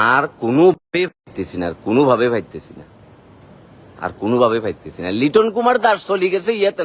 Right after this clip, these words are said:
নাসায়। নাসায় মানে, কিভাবে সর্বোচ্চ বাজেভাবে আউট হওয়া যায় এবং কিভাবে ম্যাচে সর্বোচ্চ বাজে পারফর্ম করা যায়, এটা নিয়ে নাসার বিজ্ঞানীরা একটা গবেষণা করতেছে। এই জন্য ওখানে প্রধান, কমিটির প্রধান হিসেবে লিওনার্দো ডি,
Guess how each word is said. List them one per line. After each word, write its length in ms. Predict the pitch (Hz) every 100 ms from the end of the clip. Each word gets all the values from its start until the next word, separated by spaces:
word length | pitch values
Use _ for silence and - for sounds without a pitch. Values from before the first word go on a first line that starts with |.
| 165
নাসায়। 380 | 160 147 135 - _ _ _ _ _ 110
নাসায় 640 | 135 147 - 220 226 135 - _ _
মানে, 140 | 131 180 _
কিভাবে 540 | 190 190 214 269 202 - _ -
সর্বোচ্চ 520 | - 170 185 220 254
বাজেভাবে 680 | 190 135 143 170 170 214
আউট 280 | 220 175 196
হওয়া 180 | 185 190
যায় 180 | 175 202 - -
এবং 240 | 127 165 214
কিভাবে 340 | - 185 196 226
ম্যাচে 340 | 170 160 208
সর্বোচ্চ 400 | - 175 180 220
বাজে 360 | 175 165 160 165
পারফর্ম 360 | 143 151 214
করা 240 | 175 151 147
যায়, 140 | 196 - -
এটা 200 | 214 185
নিয়ে 160 | 208 233
নাসার 340 | 170 160 -
বিজ্ঞানীরা 440 | 190 151 165 175 190
একটা 180 | -
গবেষণা 460 | 156 135 156 156 165
করতেছে। 440 | 110 87 92 - - - -
এই 140 | 147 170
জন্য 240 | 175 196
ওখানে 400 | 202 147 170 214
প্রধান, 520 | 233 143 139 214 180
কমিটির 400 | 110 131 143 190
প্রধান 280 | 175 151 170
হিসেবে 260 | 185 175 180
লিওনার্দো 500 | 160 156 175 170 196
ডি, 360 | 160 147 160